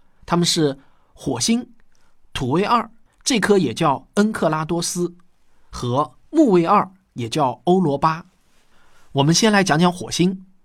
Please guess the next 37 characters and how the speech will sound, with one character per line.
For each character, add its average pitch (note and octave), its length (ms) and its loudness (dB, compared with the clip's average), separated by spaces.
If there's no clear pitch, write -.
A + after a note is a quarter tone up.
这 D#3+ 120 4
是 F3 320 4
人 D#3+ 180 4
类 A3+ 160 4
最 C4 220 2
为 A#3 200 0
之 G3 200 -2
着 C#3 180 -2
迷 C3+ 180 -4
的 D3 140 -2
外 D3+ 140 -2
星 C#3+ 160 -4
球， A2 340 -10
没 C3 200 -2
有 G3+ 120 0
之 A#2 220 -6
一。 A#2 220 -8
从 F#3 200 2
一 C4 120 -2
九 - 100 4
六 A#3 160 6
零 G3+ 160 6
年 D3+ 260 0
苏 D#4 280 0
联 F3+ 180 0
发 A3 160 -2
射 G#3 160 2
第 C4 260 -2
一 C4 80 2
颗 A#3+ 240 2
火 - 220 -4
星 G3+ 180 -6
探 G#3+ 200 -4
测 G#3 160 0
器 G#3 200 0
开 - 220 -6
始， - 300 -8